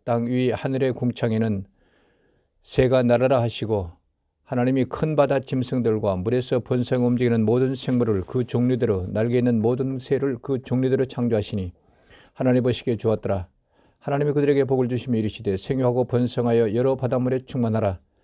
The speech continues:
새들도 땅에 번성하라." 하시니라. 저녁이 되고 아침이 되니, 이는 다섯째 날이니라. 이제 이십칠 절로 건너가겠습니다.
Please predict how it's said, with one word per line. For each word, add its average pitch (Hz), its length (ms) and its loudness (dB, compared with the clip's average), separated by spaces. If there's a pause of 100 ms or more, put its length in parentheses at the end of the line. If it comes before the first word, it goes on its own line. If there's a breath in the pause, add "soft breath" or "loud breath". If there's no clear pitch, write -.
(160)
새들도 131 500 0
땅에 127 280 0
번성하라." 120 560 0
하시니라. 104 520 -2 (680)
저녁이 139 280 2
되고 139 200 4
아침이 127 280 0
되니, 113 200 2
이는 113 340 0
다섯째 107 460 0
날이니라. 98 580 2 (840)
이제 82 100 -10
이십칠 117 480 -2
절로 104 240 2
건너가겠습니다. 87 880 -4